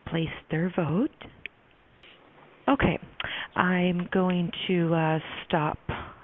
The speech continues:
the poll question here. And these are the results, uh, Ritu. It looks like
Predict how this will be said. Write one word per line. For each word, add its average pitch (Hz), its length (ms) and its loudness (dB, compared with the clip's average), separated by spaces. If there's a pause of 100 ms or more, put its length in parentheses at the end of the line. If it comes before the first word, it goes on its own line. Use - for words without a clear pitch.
the 160 60 -4
poll 165 240 2
question 233 600 -2
here. 262 460 0 (480)
And 233 200 4
these 262 220 4
are 294 80 2
the 269 140 0
results, 190 540 2 (180)
uh, 165 640 -2
Ritu. 156 380 -2 (360)
It 170 180 2
looks 196 200 2 (120)
like 226 360 2